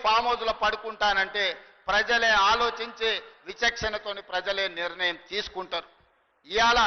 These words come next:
మేము పదేళ్ళు ప్రతిపక్షంలో ఉన్నాం, ఎమ్మెల్యేగా ఉన్నా, ఎమ్మెల్సీగా ఉన్నా, ఇరవై ఏళ్ల నుంచి నేను జడ్పీటీసీగా పనిచేసిన, ఎమ్మెల్సీగా పనిచేసిన, రెండు సార్లు ఎమ్మెల్యేగా పనిచేసిన, ఓసారి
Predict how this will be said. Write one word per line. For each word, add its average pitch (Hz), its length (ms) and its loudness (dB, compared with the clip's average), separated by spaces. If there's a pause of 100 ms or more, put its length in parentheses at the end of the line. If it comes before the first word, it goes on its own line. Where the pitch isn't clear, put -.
(440)
మేము 247 260 0
పదేళ్ళు 254 360 2 (100)
ప్రతిపక్షంలో 247 600 -2 (100)
ఉన్నాం, 254 220 2 (600)
ఎమ్మెల్యేగా 262 480 2
ఉన్నా, 262 140 2 (160)
ఎమ్మెల్సీగా 262 460 0
ఉన్నా, 277 140 4 (420)
ఇరవై 262 240 4 (100)
ఏళ్ల 277 140 2 (120)
నుంచి 269 260 -4
నేను 254 180 -2
జడ్పీటీసీగా 269 560 0 (100)
పనిచేసిన, 269 420 2 (460)
ఎమ్మెల్సీగా 277 420 2 (100)
పనిచేసిన, 277 460 2 (440)
రెండు 269 260 4
సార్లు 247 300 2
ఎమ్మెల్యేగా 233 440 0
పనిచేసిన, 214 460 0 (400)
ఓసారి 214 400 2